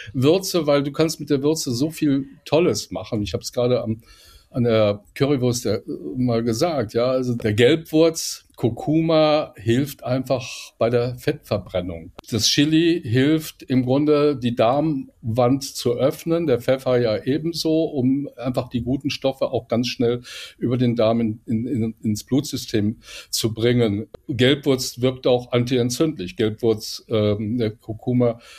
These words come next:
ist, äh, wenn ich den in höherer Dosis nehme, so tausend, zweitausend Milligramm in Kapselform, wirkt genauso stark wie Ibuprofen. Ist nämlich ein schmerzlinderndes Mittel, was man wunderbar auch dann einnehmen kann, wenn man Gelenkschmerzen hat. Also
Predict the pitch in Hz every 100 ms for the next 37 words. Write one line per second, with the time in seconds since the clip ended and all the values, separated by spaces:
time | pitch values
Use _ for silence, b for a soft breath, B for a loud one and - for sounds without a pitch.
0 | B B 214 123 - - 202 - 143 -
1 | 120 123 123 110 107 98 120 127 147 135
2 | 139 143 139 - 135 143 139 131 120 107
3 | - 117 120 120 - 113 - 113 110 101
4 | 107 120 127 117 123 110 - 113 - 127
5 | 123 123 123 123 B B B - 113 123
6 | 120 107 110 113 113 117 117 120 123 123
7 | 127 127 131 123 170 135 - 113 104 104
8 | 104 - 104 110 - 120 117 110 104 -
9 | 98 98 123 120 - 110 123 110 - 104
10 | 110 131 127 120 110 107 B B B _
11 | 107 104 - - 98 101 110 104 104 104
12 | - 107 107 107 104 113 143 - 73 71
13 | - 90 90 _ _ - 113 110